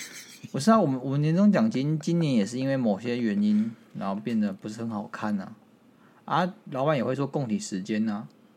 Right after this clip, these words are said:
Speaker 2: 啊，事实上这也不是什么共体不共体时间，就是发不出来嘛，怎么可能没有东西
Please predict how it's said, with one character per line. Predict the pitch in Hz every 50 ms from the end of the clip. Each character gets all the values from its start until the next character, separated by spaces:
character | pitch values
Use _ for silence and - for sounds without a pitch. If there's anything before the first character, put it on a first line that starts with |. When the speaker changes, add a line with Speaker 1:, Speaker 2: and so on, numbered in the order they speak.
| _ _ _ - - -
Speaker 2:
啊， | - 160 165
事 | - - 214 165
实 | 143 147
上 | 151 190 175 156 135 - - -
这 | - 175
也 | 175 156
不 | 117 127
是 | 139
什 | 131 113
么 | 117 117
共 | - 131 123
体 | 110 104
不 | 107 123 120
共 | - 135 127
体 | 113 101
时 | 104 - 104
间， | - 117 113
就 | 123 127
是 | 127 143 131
发 | - - - 127 135
不 | 143 143
出 | 135 - 131 127 131
来 | 123 110 104
嘛， | 104 104 104 104 101 104 101
怎 | 104 - 113
么 | 110
可 | 113
能 | 117 113
没 | 117 135
有 | 139 127
东 | 120 123
西 | 131 127